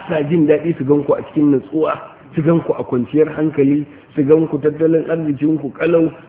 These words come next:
kuna sa kaya masu kyau, kuna shiga masallaci, kuna sallah, kuna fitowa, kuna gaisawa da juna, kuna taimakon juna, kuna zaman lafiya, ba sa so. In kuma wani mummunan abu ya same ku, yafrahu biha, sai su farin ciki. Sai Allah ya ce ni,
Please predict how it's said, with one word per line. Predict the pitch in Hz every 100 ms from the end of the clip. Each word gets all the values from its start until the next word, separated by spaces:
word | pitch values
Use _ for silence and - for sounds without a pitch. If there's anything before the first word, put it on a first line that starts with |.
| -
kuna | 170 170 165
sa | 156
kaya | 151 156 160
masu | 160 127 151
kyau, | 165
kuna | 151 165 135
shiga | 123 151
masallaci, | 165 151 160 160 156 156
kuna | 170 160 -
sallah, | 180 175
kuna | 139 165 151 135
fitowa, | 165 190 165 156
kuna | 170 165
gaisawa | 123 170 180 165 165
da | 165
juna, | 139 170 170 165 - -
kuna | - 185 165
taimakon | 147 143 151 180 175
juna, | 170 175 165
kuna | 180 175 139
zaman | 175 185 185
lafiya, | 170 180 151 117
ba | - 175
sa | 180 143
so. | 160 139 - - - - - - - - - - - - _ _ -
In | 233 226
kuma | 214 220
wani | 220 226
mummunan | 214 185 202 214 208
abu | 180 170
ya | 196 190
same | 175 190 208
ku, | 190 147 - - - 107
yafrahu | 202 196 170 185 151 156 160
biha, | 147 127 -
sai | 180 170
su | 160 - - - - -
farin | 151 160 151
ciki. | 147 - - - - - - -
Sai |
Allah | 175 180 151
ya |
ce | 139
ni, | 113